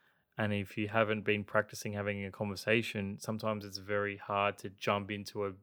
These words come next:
big, deep, very talkative conversation. So sometimes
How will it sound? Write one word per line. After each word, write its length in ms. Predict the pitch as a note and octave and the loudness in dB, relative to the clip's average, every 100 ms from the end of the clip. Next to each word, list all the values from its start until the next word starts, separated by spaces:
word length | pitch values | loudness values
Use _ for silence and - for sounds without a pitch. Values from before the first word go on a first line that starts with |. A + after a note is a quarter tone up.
| _ | _
big, 320 | A2+ G#2 G2 | -4 -4 -4
deep, 400 | - G#2 G2 - - _ _ - | -4 -4 -4 -10 -20 _ _ -4
very 300 | A2 G#2+ G#2 | 2 2 2
talkative 500 | A2 G2+ G#2 G2+ - | 0 0 -2 -8 -4
conversation. 840 | G#2 G2 - G2+ G#2 - G#2+ A2 | -4 -2 -2 0 0 0 -8 -8
So 220 | - G2 | -4 -4
sometimes 840 | - B2+ C3 C3 A#2 G#2 - - | -2 -4 0 2 2 0 -4 -10